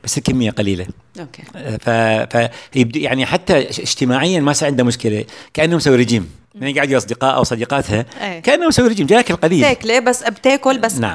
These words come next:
Speaker 2: بكمية أقل.
Speaker 1: هاي وحدة. الشيء الثاني، إيش قد يبقى يستمر ينزل؟ هذه لها شقين. يعتمد على سرعة النزول اللي قلنا تفرق بين شخص وشخص. النزول الفعال راح يستمر عادة إلى سنة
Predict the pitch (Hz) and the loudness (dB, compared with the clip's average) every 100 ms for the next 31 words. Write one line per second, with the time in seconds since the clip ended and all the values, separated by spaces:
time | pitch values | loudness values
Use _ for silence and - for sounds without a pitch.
0 | 196 196 202 208 202 208 196 175 73 - | -2 -2 -2 -4 -4 -4 -2 -2 -4 -10
1 | - _ _ 143 113 104 90 - - _ | -18 _ _ 0 0 0 -6 -10 -14 _
2 | - - 269 269 226 208 175 180 - _ | -6 -2 -2 2 2 2 0 -2 -6 _
3 | _ _ _ _ - - - 156 143 - | _ _ _ _ -20 -12 -2 2 2 0
4 | 110 - 104 101 95 92 82 - 165 208 | -2 0 0 0 -2 -4 -12 -6 -4 0
5 | 185 151 117 - 90 85 - - - - | 0 0 -4 -4 -6 -6 -14 -20 -20 -20
6 | _ 135 123 240 240 - 175 175 - - | _ -4 0 0 0 0 2 2 0 -6
7 | _ - - 160 151 143 123 113 110 110 | _ -2 0 2 2 4 4 4 2 2
8 | 117 135 127 139 - 120 110 101 - - | 2 2 2 -2 -2 0 0 0 -2 -4
9 | - 101 - - - - - - 131 139 | -4 -8 -10 -10 -12 -20 -18 -4 0 4
10 | 262 233 - 135 135 165 190 139 147 - | 4 2 0 -4 -2 -2 -2 -2 -4 -4
11 | 151 143 - 143 160 123 123 104 - 98 | -2 -2 -2 -2 -2 -2 -6 -6 -2 -2
12 | 82 | -4